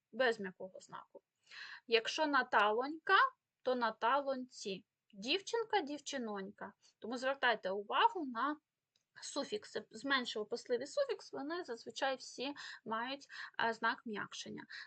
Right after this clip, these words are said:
Зауважте, що ми пишемо м'який знак у словах бринчати, різьбяр,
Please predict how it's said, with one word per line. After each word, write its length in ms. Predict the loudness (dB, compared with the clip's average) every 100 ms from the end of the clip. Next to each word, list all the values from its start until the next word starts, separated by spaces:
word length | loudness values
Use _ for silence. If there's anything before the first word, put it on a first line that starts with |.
| 2
Зауважте, 760 | 6 8 8 4 2 -4 -2 -2 -2
що 240 | -6 -4
ми 140 | -2 -2
пишемо 480 | -4 -4 -4 -6 -6
м'який 360 | -6 -4 -4
знак 300 | -4 -4 -4 -6 -14
у 80 |
словах 480 | -4 -2 4 4 2 -2
бринчати, 840 | 0 0 -2 -4 -6 -8 -6 -2 -2 -4 -14
різьбяр, 600 | -8 -6 -6 0 2 2